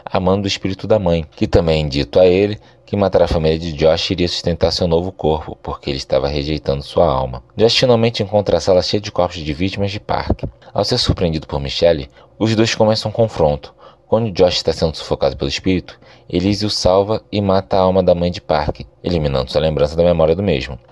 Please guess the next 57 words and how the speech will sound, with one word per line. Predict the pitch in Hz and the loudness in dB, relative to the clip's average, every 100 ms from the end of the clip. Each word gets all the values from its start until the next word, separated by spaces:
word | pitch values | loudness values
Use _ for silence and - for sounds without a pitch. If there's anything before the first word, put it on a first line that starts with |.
| - | -4
Ao | 123 | 0
mesmo | 151 143 | 2 2
tempo | - 113 104 | 2 0 0
que, | - 80 | -4 -2
no | 78 | 0
mundo | 82 117 117 | 2 2 0
real, | 92 78 78 76 - | 2 4 4 2 0
Josh | 69 80 - | 2 2 2
possuído | 71 69 76 71 | -2 -4 -4 -4
estava | - 71 69 | 0 0 2
prestes | - 90 | 2 2
a | |
matar | 90 71 73 71 | 0 -2 -4 -4
Dalton | 69 82 73 | 2 2 2
com | - - | -2 -6
o | |
martelo, | 67 - - 90 85 67 _ - | -4 -4 2 4 4 0 _ -8
após | 98 - 98 | -4 2 2
os | 80 | 2
três | - 73 | -4 -6
fugirem, | - 71 95 76 - | -4 -2 -2 -2 -6
Elisa | - 82 95 92 | -4 -2 0 2
revela | 87 90 92 | 4 4 2
que | 95 | -2
Cal, | - 87 95 | 0 2 4
na | 92 | 2
verdade, | 87 87 90 | 6 6 6
ainda | 90 | 2
está | 92 - 98 | -2 0 0
vivo. | 90 87 73 - | 0 -4 -6 -6
Eles | 71 73 | -4 -2
se | 95 | -2
encontram | 90 104 104 | 2 2 2
com | - | 2
a | |
alma | 104 110 | 4 4
de | 107 | 2
Dalton, | 98 95 95 69 | 4 4 4 -6
que | - | 2
o | 87 | 2
ajuda | 80 87 90 | 4 2 2
Cal | - 82 | 2 2
e | 76 | 2
Josh | 65 73 - | 2 0 0
a | |
retornarem | 90 - 90 90 | -4 -2 2 4
ao | 92 | 4
mundo | 90 92 | 2 -2
dos | 95 101 | -2 -6
vivos, | 80 69 - _ - | -6 -8 -10 _ -2
onde | 110 113 | 0 2
eles | 113 110 | 2 2
acordam | - 90 98 101 | 2 2 2 2
voltando | 98 95 98 95 | 2 2 2 2
a | |
si | - 107 | 2 0
mesmos. | 95 71 69 65 | 2 0 -4 -8